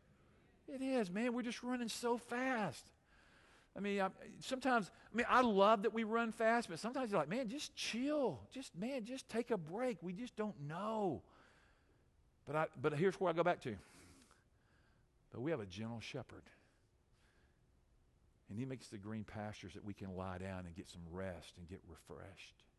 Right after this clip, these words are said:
You know, I don't know about you, I'm hoping this afternoon, I'm hoping nothing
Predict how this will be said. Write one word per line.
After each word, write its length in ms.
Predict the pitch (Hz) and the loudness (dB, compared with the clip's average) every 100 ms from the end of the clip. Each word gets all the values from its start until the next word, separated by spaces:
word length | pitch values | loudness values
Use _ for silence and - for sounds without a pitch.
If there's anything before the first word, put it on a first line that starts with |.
| _ _ _ _ _ _ _ _ _ _ _ _ _ _ _ - | _ _ _ _ _ _ _ _ _ _ _ _ _ _ _ -16
You 120 | 98 | -10
know, 160 | 98 90 90 _ _ _ - | -8 -8 -12 _ _ _ -8
I 40 | |
don't 100 | 110 | -4
know 60 | 110 | 0
about 280 | 104 101 - | -2 -2 -6
you, 140 | 113 | -4
I'm 80 | 98 | -4
hoping 380 | - 120 110 101 | -6 -6 -6 -10
this 180 | 92 | -8
afternoon, 400 | 113 113 110 104 95 | -4 -4 -6 -8 -8
I'm 80 | |
hoping 360 | 90 120 107 90 - _ _ _ _ | -6 -8 -8 -10 -12 _ _ _ _
nothing 460 | 98 113 120 104 | -4 -2 -2 -4